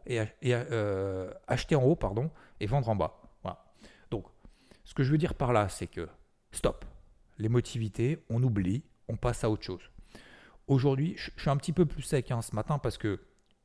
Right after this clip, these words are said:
je, je sais très bien aujourd'hui ce qui va se passer pour beaucoup. Je, je, j'en suis persuadé. Peut-être pas pour tout le monde.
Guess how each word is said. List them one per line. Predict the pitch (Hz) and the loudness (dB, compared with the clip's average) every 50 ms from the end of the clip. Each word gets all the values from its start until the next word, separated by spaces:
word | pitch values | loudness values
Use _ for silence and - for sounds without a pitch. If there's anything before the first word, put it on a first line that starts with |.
| _ - | _ -8
je, | 113 117 143 - - | -8 -8 -6 -4 -4
je | 104 104 117 117 | 0 2 2 2
sais | 113 - - - 160 147 | 2 0 0 2 2 2
très | - - - - - 156 | 2 0 -2 0 0 0
bien | 147 123 131 135 151 156 - - _ _ _ _ _ _ _ _ _ - | 0 0 0 0 -2 -2 -6 -10 _ _ _ _ _ _ _ _ _ 0
aujourd'hui | - 131 117 131 120 117 123 135 | 2 2 2 4 2 2 2 0
ce | 123 - | -2 -2
qui | - - | -2 0
va | 107 101 | 0 0
se | 92 - | 0 -2
passer | - 113 104 - - - | -4 -6 -6 -4 -4 -6
pour | 107 - 98 98 | -6 -4 -6 -4
beaucoup. | 107 110 104 - - 98 - - _ _ _ - | -2 -4 -4 -4 -6 -12 -12 -12 _ _ _ -8
Je, | 107 104 131 - - | -6 -6 -6 -6 -6
je, | - 104 101 98 98 92 92 | -6 -6 -4 -2 -2 -2 -2
j'en | 90 110 101 | -4 -4 -6
suis | - - - 139 123 | -6 -6 -6 -8 -6
persuadé. | - - 135 - - - - 117 95 82 - - - - - | -4 -4 -6 -6 -6 -6 -4 -4 -4 -4 -8 -14 -16 -6 -2
Peut-être | 185 175 - 196 - - | -2 0 0 0 0 0
pas | 170 156 | -2 -2
pour | - - 131 - | -2 -4 -8 -6
tout | - 113 | -6 -6
le | 104 | -4
monde. | 101 104 113 135 160 185 190 | -4 -2 -2 0 0 -2 -2